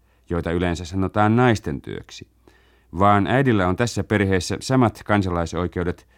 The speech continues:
kuin perheen muillakin jäsenillä, eikä perheessä siis ole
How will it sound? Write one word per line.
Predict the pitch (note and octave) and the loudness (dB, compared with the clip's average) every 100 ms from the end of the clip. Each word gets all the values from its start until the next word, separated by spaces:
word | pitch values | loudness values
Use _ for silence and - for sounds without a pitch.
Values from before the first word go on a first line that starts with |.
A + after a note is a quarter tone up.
| _ - | _ -2
kuin | G2 F2 | 0 2
perheen | G2 F2+ G#2 | 2 2 2
muillakin | A#2+ G2+ E2+ E2 | 2 2 0 -4
jäsenillä, | E2+ E2 E2 E2 D#2+ - _ _ _ - | -4 -4 -4 -4 -6 -10 _ _ _ -4
eikä | G2 F#2+ G2 - - | -2 0 -2 -4 0
perheessä | A2+ F#2+ E2+ F2+ | 2 2 -2 -6
siis | D2+ F#2+ F#2 - | -6 -4 -4 -6
ole | - A#2 F2+ | -4 -2 -2